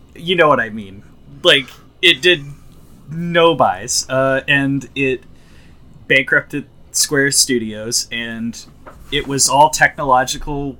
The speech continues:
wackiness that probably doesn't hold up. But yet, I watched it, I was like, "This is kinda cool. I kinda like it. It's charming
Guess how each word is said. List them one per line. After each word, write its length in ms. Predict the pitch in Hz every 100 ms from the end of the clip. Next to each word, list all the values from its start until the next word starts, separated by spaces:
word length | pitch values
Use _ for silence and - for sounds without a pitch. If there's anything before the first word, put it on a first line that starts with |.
| -
wackiness 640 | 135 123 127 117 123 -
that 260 | 123 - -
probably 400 | 135 131 131 131
doesn't 280 | 123 127 117
hold 260 | 139 120
up. 180 | 113 120 - -
But 180 | 143
yet, 220 | 123 143 -
I 120 | 131
watched 320 | 139 160 -
it, 40 | 123
I 40 |
was 120 | 147
like, 120 | 120 - - - -
"This 240 | - 165 -
is 160 | - -
kinda 300 | - 262 233 233
cool. 380 | - 208 196
I 100 | 165
kinda 400 | 180 - 190 180
like 260 | 170 160 156
it. 80 | 120
It's 220 | 123 -
charming 580 | - 156 147 135 120 127